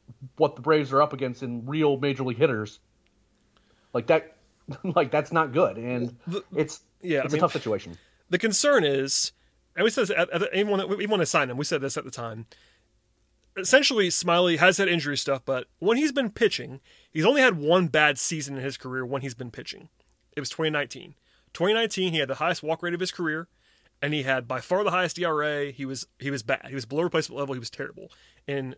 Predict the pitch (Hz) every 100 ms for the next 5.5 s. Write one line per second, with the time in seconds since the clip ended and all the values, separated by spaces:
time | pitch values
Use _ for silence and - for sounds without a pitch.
0 | _ - 151 143 127 - 139 135 - -
1 | - - - _ - 131 127 117 135 160
2 | - _ _ _ _ 135 - 202 240 254
3 | - _ _ _ 156 151 214 240 180 -
4 | 156 151 139 139 208 269 - 196 165 165
5 | 139 - 120 -